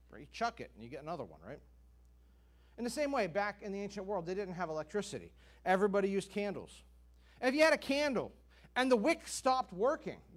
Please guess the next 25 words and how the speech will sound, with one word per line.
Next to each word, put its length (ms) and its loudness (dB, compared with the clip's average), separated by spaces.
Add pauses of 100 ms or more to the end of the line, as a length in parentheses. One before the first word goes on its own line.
what 160 -4
would 140 -6
you 80 -8
do? 260 -8 (440)
Well, 140 -18 (140)
you'd 200 -18
go 100 -16
get 200 -12
another 280 -8
one. 180 -12
They 60 -10
were 140 -12
pretty 400 -16
cheap. 360 -14
You 80 -16
could 220 -10
replace 420 -12
it 140 -16
easily. 440 -8 (920)
And 80 -12
the 60 -6
idea 240 -4
is 100 -4
this. 340 -8 (920)
These 320 -4